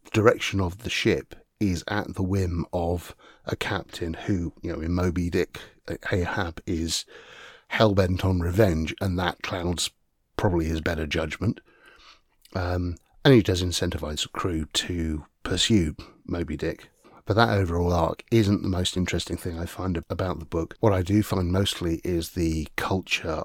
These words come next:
of the seagoing vessel, what they do day to day, the little episodic bits, which are, there, there's a, looking on, um, the synopsis on, on the Wikipedia page,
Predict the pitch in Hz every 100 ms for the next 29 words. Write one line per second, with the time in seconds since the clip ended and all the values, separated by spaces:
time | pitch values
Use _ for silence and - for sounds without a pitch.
0 | - 78 76 - - 80 78 - 95 82
1 | 85 80 78 95 95 - 95 85 85 -
2 | 78 - 71 80 82 - 78 104 98 98
3 | 90 - - - - 90 - 90 85 -
4 | - 98 85 - - 87 - - 92 -
5 | 85 95 110 - 104 95 98 90 - -
6 | - - 117 107 95 87 90 - 90 87
7 | 85 82 - - - - - 95 92 92
8 | - - 90 - 85 82 - - 87 82
9 | 92 82 101 98 71 - - - -